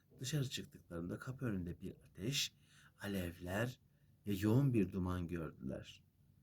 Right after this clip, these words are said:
Bu yangın söndükten sonra karşılarına ufak oğlan çıkıverdi.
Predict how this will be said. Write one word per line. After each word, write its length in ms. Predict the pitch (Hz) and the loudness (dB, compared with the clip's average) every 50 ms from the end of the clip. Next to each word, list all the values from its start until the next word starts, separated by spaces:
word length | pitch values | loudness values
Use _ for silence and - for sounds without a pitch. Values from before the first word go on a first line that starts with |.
| _ _ - - - _ | _ _ -20 -20 -8 _
Bu 60 | 117 | 4
yangın 380 | 113 113 107 104 101 95 98 92 | 6 6 6 6 6 6 4 4
söndükten 640 | 90 - 92 90 90 90 95 95 - 107 107 110 | 2 0 -2 -4 -4 -4 -6 -8 -6 -4 -4 -4
sonra 480 | 104 - - 80 71 78 92 110 - - - - - - - - _ _ | -4 -4 -6 -8 -8 -6 -4 -4 -4 -6 -10 -20 -20 -20 -20 -20 _ _
karşılarına 580 | - 135 139 143 139 - - 113 98 90 87 95 | 0 2 4 4 4 2 2 0 0 0 0 -2
ufak 420 | - 139 123 - - 165 160 - | -4 -6 -8 -6 -4 -6 -4 -4
oğlan 260 | 117 113 117 135 147 143 | -4 -2 0 0 0 0
çıkıverdi. 760 | - - - - 165 143 147 120 101 92 - - - - | -2 -6 -4 -4 -2 0 2 2 0 0 -4 -8 -14 -16